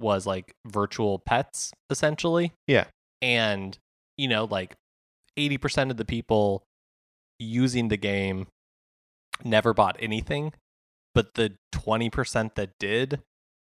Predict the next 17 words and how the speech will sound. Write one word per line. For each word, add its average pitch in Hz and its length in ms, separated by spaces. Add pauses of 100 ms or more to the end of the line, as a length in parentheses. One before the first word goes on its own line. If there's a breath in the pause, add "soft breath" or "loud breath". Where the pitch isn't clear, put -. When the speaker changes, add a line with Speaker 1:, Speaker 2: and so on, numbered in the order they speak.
(680)
Speaker 1:
and, 110 340
you 127 80
know, 110 120
like, 98 260 (100)
the 117 200
one 107 300
percent 110 320
that 104 120
did 95 340 (400)
was 104 240 (160)
by 107 180
far 123 340
subsidizing 98 840
when 101 300 (120)
people 107 300
would 104 160
spend 98 460